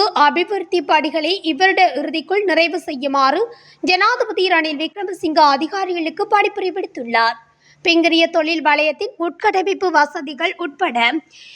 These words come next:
ஏனைய கட்டுமானங்களின் முன்னேற்றம் தொடர்பில் ஆராய்வதற்காக கலந்துரையாடல் ஒன்று இடம்பெற்றுள்ளது. ஜனாதிபதி அலுவலகத்தில் நேற்று நடைபெற்ற சந்திப்பிலே ஜனாதிபதி ரணில் விக்ரமசிங்கே இவ்வாறு பணிப்புரை விடுத்துள்ளார்.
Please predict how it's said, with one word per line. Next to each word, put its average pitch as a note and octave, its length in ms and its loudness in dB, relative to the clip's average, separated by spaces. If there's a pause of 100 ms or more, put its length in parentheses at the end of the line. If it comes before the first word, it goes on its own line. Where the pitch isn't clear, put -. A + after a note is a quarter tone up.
ஏனைய G4+ 360 2
கட்டுமானங்களின் G4+ 960 0
முன்னேற்றம் G#4 520 0
தொடர்பில் F4 520 0 (100)
ஆராய்வதற்காக E4 1040 2 (440)
கலந்துரையாடல் G4+ 920 0
ஒன்று F4 200 -4
இடம்பெற்றுள்ளது. C4 760 -2 (420)
ஜனாதிபதி F#4+ 680 0
அலுவலகத்தில் F4+ 840 -2
நேற்று E4 300 -2
நடைபெற்ற D#4+ 480 -2
சந்திப்பிலே D#4+ 580 -4 (400)
ஜனாதிபதி G4+ 640 2
ரணில் F4 360 0
விக்ரமசிங்கே F4+ 680 -2
இவ்வாறு E4 400 4
பணிப்புரை G4+ 400 -6
விடுத்துள்ளார். B3 720 -2